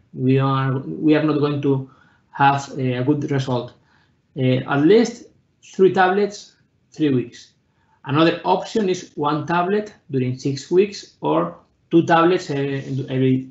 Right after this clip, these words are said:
twelve weeks. It depends on the situation of the patient, the number of caries, the prevalence, a lot of factors. But maybe when I prefer to give them to, to the children,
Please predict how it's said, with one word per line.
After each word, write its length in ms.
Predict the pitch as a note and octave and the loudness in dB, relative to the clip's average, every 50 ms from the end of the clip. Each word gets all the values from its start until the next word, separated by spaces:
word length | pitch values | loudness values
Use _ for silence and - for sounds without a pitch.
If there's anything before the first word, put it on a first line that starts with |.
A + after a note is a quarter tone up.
| - - | -10 -6
twelve 240 | D3 C#3+ C#3 C3 C3 | -2 -2 0 2 2
weeks. 240 | C3 B2+ C3 - | 2 2 2 0
It 60 | D#3+ C#3+ | 0 2
depends 420 | D#3+ D3+ - D3+ D3+ E3 E3+ E3+ | 2 2 2 2 2 2 0 0
on 140 | D#3+ C3+ B2+ | -2 0 0
the 280 | C3 B2 A#2+ B2 B2+ - _ _ _ _ _ | 0 0 -2 -4 -8 -14 _ _ _ _ _
situation 560 | _ - - C#3+ B2+ B2+ C3+ D3+ - - E3 | _ -8 -6 -4 0 2 2 2 2 0 0
of 80 | D#3+ D3+ | 0 0
the 80 | D3+ | 0
patient, 340 | D#3 D#3 D3+ C#3+ - D#3 D3 | 0 0 0 0 0 -2 -2
the 80 | C3+ B2+ | 0 0
number 220 | B2 B2 C3 C#3 | 0 2 2 0
of 160 | C3+ C3 - | 0 0 -2
caries, 500 | - C3+ C3 C3+ C3+ C3+ C3+ C3+ - - _ _ _ _ _ _ _ _ | -2 -2 0 2 2 2 0 -2 -6 -10 _ _ _ _ _ _ _ _
the 220 | C3 B2 B2 - | -6 -4 -4 -4
prevalence, 720 | - - D3 C#3+ C#3 C#3 C#3+ C#3+ C#3 C#3+ C#3 C3+ - - _ _ _ _ _ - - _ | -2 0 2 2 4 4 4 2 0 -2 -4 -8 -10 -16 _ _ _ _ _ -20 -18 _
a 60 | - | -10
lot 120 | A#2+ A2+ - | -6 -6 -6
of 140 | C3 - | -6 -6
factors. 440 | - B2 - - - - - - _ _ _ _ _ _ _ _ _ _ _ _ _ _ | -6 -8 -8 -8 -14 -20 -20 -20 _ _ _ _ _ _ _ _ _ _ _ _ _ _
But 320 | - C3+ C3 - - - _ _ _ _ | 0 0 0 -2 -6 -12 _ _ _ _
maybe 340 | - D#3 D#3 E3+ F3+ F#3 F#3 | -4 0 2 4 6 6 6
when 560 | E3 D3 C#3 C3+ C3 C3 - D3 C#3 B2+ - - - - _ | 6 6 4 2 0 -2 -4 -8 -12 -12 -14 -16 -20 -12 _
I 80 | - E3 | -2 -2
prefer 400 | - - F3 - - F3+ F3+ F3+ F3 - | 0 0 -2 -2 0 0 0 0 0 0
to 180 | D#3 C#3+ C3+ | -2 0 0
give 160 | D3+ D3+ C#3 | 0 0 0
them 240 | C#3+ D3+ D3 C#3+ C#3+ | 0 0 0 -2 -4
to, 300 | C#3 - C3 - - - | -8 -10 -14 -18 -18 -10
to 100 | - D3 | -6 -4
the 100 | C3+ C3 | -2 -2
children, 520 | C3 - - D#3 D#3+ E3 E3+ E3+ F3+ F3+ | -2 0 2 2 4 4 2 0 -2 -4